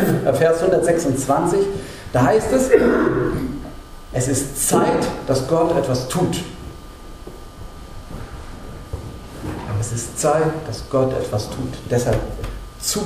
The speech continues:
Zeiten den Müden. Nämlich, so sagt Rashi am Ende weiter, damit Gott ihnen eine Zeit festsetzt. Jeder Konflikt hat ein Ende. Und die, die uns Ärger machen,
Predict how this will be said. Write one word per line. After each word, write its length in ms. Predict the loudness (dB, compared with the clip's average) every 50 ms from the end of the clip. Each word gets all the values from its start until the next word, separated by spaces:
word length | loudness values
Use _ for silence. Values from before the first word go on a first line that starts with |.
| -2 -4
Zeiten 500 | -4 -4 -2 0 2 2 2 2 2 0 0
den 260 | 2 2 2 4 4
Müden. 320 | 4 2 2 0 -2 -4 -6 -8 -10 -10 -8 0 4
Nämlich, 640 | 6 6 8 6 6 6 4 4 4 4 2 0 0
so 160 | 2 2 4
sagt 380 | 6 4 4 4 4 0 0 2
Rashi 300 | 2 2 2 4 4 4
am 120 | 4 4
Ende 240 | 4 6 6 6 6 6
weiter, 300 | 4 4 4 4 2 0 -2 -4 -8 -12 -14 -14 -16 -8 -2
damit 420 | 2 4 6 6 6 6 6 6 6
Gott 240 | 6 4 4 4 4
ihnen 260 | 4 6 4 4 2
eine 300 | 2 2 2 2 0 0
Zeit 420 | -2 -4 -2 0 2 2 4 2
festsetzt. 920 | 2 0 -2 -2 -2 -2 -4 -6 -4 -2 -2 -2 -2 -4 -6 -10 -10 -12 -14 -14 -16 -18 -18 -18 -18 -18 -18 -16 -16 -16 -16 -16 -10 -2 2
Jeder 340 | 6 6 8 8 6 6
Konflikt 640 | 4 4 4 4 2 2 2 0 0 0 0 -2 -4 -6 -10 -12 -14 -16 -16 -16 -16 -16 -16 -16 -14 -14 -12 -10 -8
hat 100 | -6 -6 -4
ein 140 | -4 -6 -6 -4
Ende. 320 | 0 2 4 4 4 4 2 -2 -4 -8 -10 -12 -12 -14 -16 -16 -16 -16 -18 -18 -16 -10 -6
Und 140 | -4 -2 0
die, 100 | 2 2
die 140 | 4 4
uns 180 | 4 4 4 2 0 0
Ärger 360 | 0 2 2 4 2 2 2
machen, 300 | 0 0 -2 -4 -6